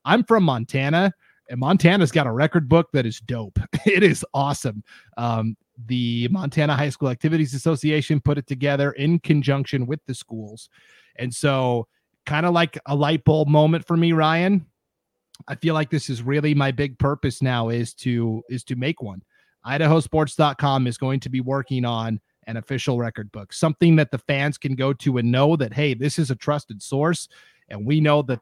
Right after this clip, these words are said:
these totals are accurate. We're gonna have to work in cooperation with all of the schools, and it's gonna take a long time to put it together, but I feel like this is something that's too important to not have in the state of Idaho.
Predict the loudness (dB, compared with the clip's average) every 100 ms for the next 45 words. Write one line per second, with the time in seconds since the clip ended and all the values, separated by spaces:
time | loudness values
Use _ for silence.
0 | -4 0 0 -2 -10 _ _ _ _ _
1 | _ _ -2 2 4 2 0 -4 -10 -8
2 | -2 -2 -2 -10 -14 -20 -20 -6 0 2
3 | 2 0 0 0 -2 -8 -4 -2 2 2
4 | 4 2 2 0 0 -2 -2 -6 -6 -6
5 | -6 -4 -2 -2 -6 -8 -8 -8 -10 -4
6 | -2 -2 -8 _ _ _ _ _ -8 -2
7 | 2 4 4 4 4 4 4 4 2 -2
8 | 0 0 0 -4 -4 -4 0 0 2 2
9 | 2 0 -4 -4 -2 -2 0 -2 -2 -2
10 | 0 2 4 4 2 -4 -6 -4 -4 -4
11 | -4 -4 -6 -12 -10 -10 -8 -8 -8 -10
12 | -16 -18 -20